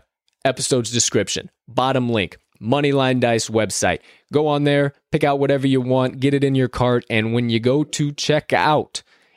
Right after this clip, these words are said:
enter code T T L ten, that is T T L one zero, at checkout, and you're gonna get ten percent off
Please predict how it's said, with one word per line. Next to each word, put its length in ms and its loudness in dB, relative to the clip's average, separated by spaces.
enter 260 0
code 440 0
T 260 0
T 400 -2
L 380 2
ten, 600 0
that 180 0
is 200 -2
T 260 -4
T 380 -4
L 320 0
one 360 0
zero, 380 2
at 260 0
checkout, 440 0
and 80 -6
you're 100 2
gonna 100 0
get 180 0
ten 220 0
percent 380 -2
off 360 0